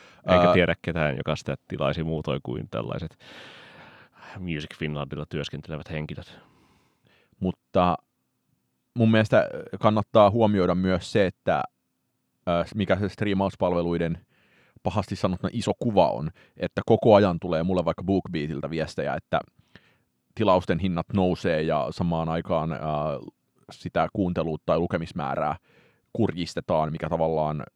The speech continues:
Speaker 2: mua, joka käytän sitä pelkästään lukemiseen, niin toki niin kuin vituttaa tosi paljon, että mä en halua antaa rahaani tähän, ää,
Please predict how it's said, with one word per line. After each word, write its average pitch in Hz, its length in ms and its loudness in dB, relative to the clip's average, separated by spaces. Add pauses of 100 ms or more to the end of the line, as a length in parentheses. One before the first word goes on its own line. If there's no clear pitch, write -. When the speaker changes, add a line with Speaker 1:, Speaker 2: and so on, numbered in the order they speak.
(120)
Speaker 2:
mua, 85 480 0 (440)
joka 85 220 -2
käytän 82 320 2
sitä 80 120 -6
pelkästään 82 480 0
lukemiseen, 78 640 -4 (440)
niin 78 180 -6
toki 82 300 -6
niin 80 160 -4
kuin 82 180 -4
vituttaa 82 520 -2
tosi 92 280 -6
paljon, 82 440 2
että 78 340 -6
mä 85 240 -2
en 82 60 -4
halua 85 380 0 (920)
antaa 92 340 2
rahaani 85 720 -2
tähän, 90 300 -2
ää, 80 340 0